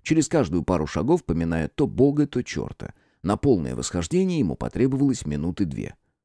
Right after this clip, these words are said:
«Уморишь ты меня, Виталич!»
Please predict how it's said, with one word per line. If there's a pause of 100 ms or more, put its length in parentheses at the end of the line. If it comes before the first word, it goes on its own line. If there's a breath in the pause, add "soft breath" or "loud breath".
(400)
«Уморишь
ты
меня, (120)
Виталич!»